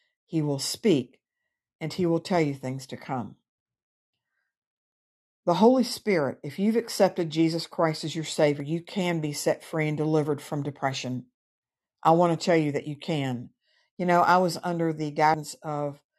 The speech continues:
psychiatrists and psychologists, nobody.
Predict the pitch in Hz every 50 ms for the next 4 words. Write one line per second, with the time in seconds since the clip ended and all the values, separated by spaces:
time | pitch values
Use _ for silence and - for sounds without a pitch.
0 | _ _ _ _ _ _ - - 151 139 - - 180 175 170 170 - - 170 160
1 | - - - 139 - 139 139 135 - - 190 185 180 175 165 165 165 160 - -
2 | - - _ _ _ _ _ _ _ - - 165 165 165 170 180 180 190 175 165
3 | 151 139 131 117 - - -